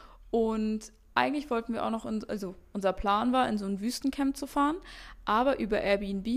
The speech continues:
über die Unterkunft, die wir gebucht hatten, stand auch da in der Information drin, dass wir vor Ort über unseren Airbnb-Dude, der super, super lieb war, dass wir über den halt auch so ein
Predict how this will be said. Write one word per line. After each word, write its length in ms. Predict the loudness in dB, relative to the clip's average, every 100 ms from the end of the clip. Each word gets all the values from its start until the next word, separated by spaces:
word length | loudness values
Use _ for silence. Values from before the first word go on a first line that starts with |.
| 0
über 200 | 0 -2
die 120 | -2 -2
Unterkunft, 500 | -2 -2 -2 -6 -4
die 120 | -4
wir 80 | -4
gebucht 420 | -4 -6 -6 -4
hatten, 260 | -2 -2
stand 400 | -4 -4 -6 -4
auch 140 | -6 -6
da 180 | -4 -2
in 100 | -2
der 120 | -4
Information 680 | -4 -4 -4 -2 0 2
drin, 220 | 2 2 2
dass 200 | 0 -2
wir 80 |
vor 400 | -6 4 6 6
Ort 360 | 4 2 -2 -6 -20 -20 0
über 340 | 4 6 6 4
unseren 400 | 2 4 4 4
Airbnb-Dude, 1500 | 0 -2 0 -2 -2 0 2 2 0 -4 2 4 4 2 -6 -14 -6
der 120 | -4
super, 300 | -4 -2 -2
super 240 | -2 -4
lieb 240 | -2 -2 0
war, 180 | 0 0 -8 -20 -16
dass 160 | -8 -6
wir 100 | -4
über 180 | 0 0
den 280 | 2 0 0
halt 160 | 0
auch 240 | 0 0 -2
so 140 | -6
ein 340 | -4 -4 -6